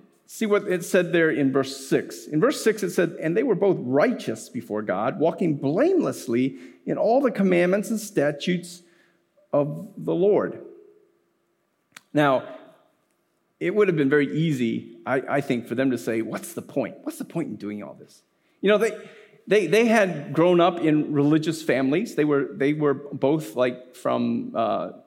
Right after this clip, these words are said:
families of priests. And, um, so they were well acquainted with God's commands.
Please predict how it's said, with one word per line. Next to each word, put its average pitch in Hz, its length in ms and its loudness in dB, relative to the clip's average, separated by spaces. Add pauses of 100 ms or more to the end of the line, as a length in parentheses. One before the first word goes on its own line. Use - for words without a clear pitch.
(140)
families 135 480 0
of 101 160 -6
priests. - 640 -4 (600)
And, 135 300 2
um, 120 540 0 (800)
so 175 120 2
they 196 80 6
were 202 140 4
well 147 280 4
acquainted 131 440 -2
with 107 140 -4
God's 101 240 -6
commands. 95 540 -8